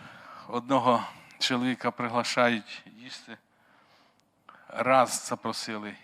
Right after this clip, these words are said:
«Іди їж». «Та ні, я не хочу, я не голодний». Другий раз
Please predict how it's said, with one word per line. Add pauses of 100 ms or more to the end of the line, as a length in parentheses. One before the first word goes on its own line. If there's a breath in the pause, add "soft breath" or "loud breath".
(100)
«Іди
їж». (1080 loud breath)
«Та
ні,
я
не
хочу,
я
не
голодний».
Другий
раз